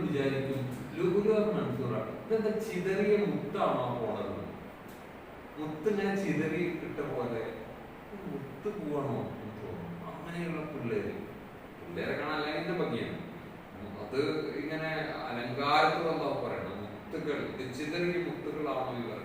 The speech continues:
എന്ന് തോന്നും. ഹസിബത്തഹും ലുഅ്ലുഅൻ. വഇദാ റഅയ്ത തമ്മ റഅയ്ത നഈമൻ വമുൽക്കൻ കബീറ. നിങ്ങൾ എവിടെ നോക്കിയാലും വണ്ടർ വേൾഡിൽ പോയ പോലെ അതിശയം,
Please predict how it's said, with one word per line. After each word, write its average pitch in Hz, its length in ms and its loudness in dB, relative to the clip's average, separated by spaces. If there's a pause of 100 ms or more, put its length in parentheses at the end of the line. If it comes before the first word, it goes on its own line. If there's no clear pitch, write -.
എന്ന് 107 240 -8
തോന്നും. 98 280 -8
ഹസിബത്തഹും - 680 -6
ലുഅ്ലുഅൻ. 110 340 -6 (1200)
വഇദാ 214 280 12 (120)
റഅയ്ത 208 360 12 (200)
തമ്മ 185 200 8 (120)
റഅയ്ത 185 320 10 (140)
നഈമൻ 202 520 10 (100)
വമുൽക്കൻ 208 580 8 (100)
കബീറ. 190 300 6 (160)
നിങ്ങൾ 233 220 8 (140)
എവിടെ 247 320 12 (100)
നോക്കിയാലും 214 680 12 (880)
വണ്ടർ 240 340 12 (120)
വേൾഡിൽ 233 460 12
പോയ 208 160 12 (120)
പോലെ 180 220 10 (540)
അതിശയം, 170 540 4